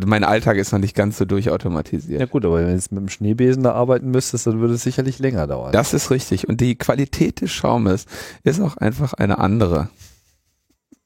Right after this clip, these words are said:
Speaker 1: Nein, der hat einfach eine sehr, sehr feine Konsistenz. Kann man nicht, äh, also muss man
Speaker 2: Okay, ne, schauen wir mal, wie die, äh, Qualität der Nachrichtenlage, äh, so ist.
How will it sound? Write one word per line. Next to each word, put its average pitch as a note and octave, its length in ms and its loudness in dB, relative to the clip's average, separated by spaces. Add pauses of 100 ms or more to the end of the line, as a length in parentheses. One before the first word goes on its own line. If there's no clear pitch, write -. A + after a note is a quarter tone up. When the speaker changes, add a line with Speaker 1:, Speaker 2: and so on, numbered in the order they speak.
(1600)
Speaker 1:
Nein, D#3+ 140 2
der D3+ 80 6
hat C#3+ 100 2
einfach D3 180 2
eine C#3+ 180 2
sehr, C#3 220 4
sehr C#3+ 140 2
feine C3 320 0
Konsistenz. C3+ 640 0 (840)
Kann - 180 -2
man A#2+ 140 2
nicht, A2+ 300 0
äh, G#2 360 0
also G#2 220 2
muss G#2+ 180 -2
man G2+ 240 2 (280)
Speaker 2:
Okay, C3 340 -2 (160)
ne, F3+ 300 2
schauen F#3 320 0
wir F3 80 2
mal, D#3+ 180 2
wie D3 100 0
die, C#3 300 2
äh, A#2+ 240 2
Qualität B2+ 800 -2
der A2 200 4
Nachrichtenlage, B2 1400 0
äh, - 20 0
so G2+ 160 0
ist. - 400 0